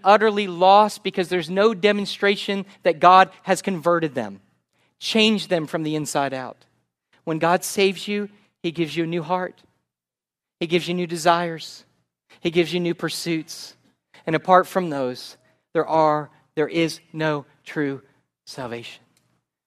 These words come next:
Let me ask you a question. Jesus won by losing. This morning, will you win by losing yourself to gain Christ?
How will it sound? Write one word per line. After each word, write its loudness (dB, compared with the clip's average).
Let -6
me 0
ask -2
you -8
a -8
question. -14
Jesus -6
won -4
by -2
losing. -6
This -12
morning, -2
will -4
you -6
win -8
by -2
losing -6
yourself -8
to -8
gain -8
Christ? -20